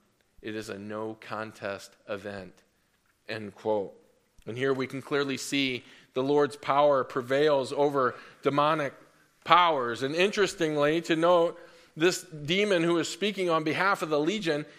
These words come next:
he employs the same la-, uh, same language that the demon back in Mark chapter one, verses twenty-one through twenty-eight shared.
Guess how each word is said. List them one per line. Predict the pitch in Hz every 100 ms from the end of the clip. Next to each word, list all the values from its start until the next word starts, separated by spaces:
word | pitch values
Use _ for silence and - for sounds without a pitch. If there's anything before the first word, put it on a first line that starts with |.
| - _
he | 180
employs | 165 180 214 160
the | 165
same | - 202 190
la-, | 185 220 - 160
uh, | 160 113
same | 139 220 214 170 127
language | 151 196 240 160 139 170 - _ _ _ _ _ _ _ _ -
that | 139 147
the | 160
demon | 156 220 180
back | 165 180 175
in |
Mark | 147 170 185
chapter | - 180 - 143
one, | 156 190 170 175 170 -
verses | - 147 151 -
twenty-one | 170 170 165 165
through | 151 147
twenty-eight | - 151 151 170 139
shared. | - 127 113